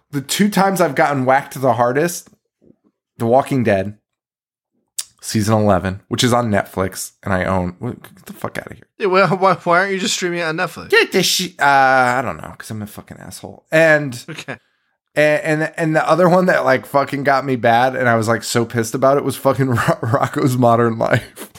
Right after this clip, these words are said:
Speaker 2: <laughs> Nice.
Speaker 1: In twenty twenty-one, I got fucking hit because of Rocco's Modern Life.
Speaker 2: <laughs>
Speaker 1: Fucking worth it, though. Um. Anyway,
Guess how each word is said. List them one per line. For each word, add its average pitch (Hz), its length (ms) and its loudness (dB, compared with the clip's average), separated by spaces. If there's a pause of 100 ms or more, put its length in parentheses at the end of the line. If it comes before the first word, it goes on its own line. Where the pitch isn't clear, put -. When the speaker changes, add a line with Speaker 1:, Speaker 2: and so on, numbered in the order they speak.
(320)
Speaker 2:
<laughs> 202 460 -2 (460)
Nice. - 320 -12 (260)
Speaker 1:
In 180 200 2
twenty 185 440 2
twenty-one, 131 1300 0 (320)
I 127 120 4
got 120 440 2
fucking 117 800 0 (600)
hit 120 480 -2
because 117 300 0
of 107 220 0
Rocco's 107 440 2
Modern 107 380 -2
Life. 62 320 -8 (480)
Speaker 2:
<laughs> - 680 -16
Speaker 1:
Fucking - 340 -12
worth 58 260 -10
it, - 60 -16 (100)
though. 120 160 -10 (960)
Um. 135 680 2 (1040)
Anyway, 87 380 0